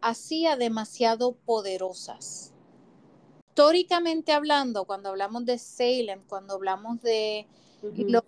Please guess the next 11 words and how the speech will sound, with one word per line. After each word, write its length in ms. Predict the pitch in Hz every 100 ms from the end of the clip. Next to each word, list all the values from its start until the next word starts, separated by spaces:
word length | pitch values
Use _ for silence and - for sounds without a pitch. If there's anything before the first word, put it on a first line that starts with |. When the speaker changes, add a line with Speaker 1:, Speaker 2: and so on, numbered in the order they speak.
| - 214
Speaker 1:
el 200 | 233 233
siglo 420 | - 247 240 247
diecisiete, 1160 | 240 240 233 233 - 254 254 247 240 226 214 196
dieciséis, 600 | 202 190 - 202 - 233
Speaker 2:
Ujú. 80 | 226
Speaker 1:
diecisiete, 680 | 254 - - - 240 220 202
en 100 | 196
donde 200 | 196 190
estaban 460 | - - 196 220
dando 340 | 226 233 233 233
eso, 320 | 233 226 196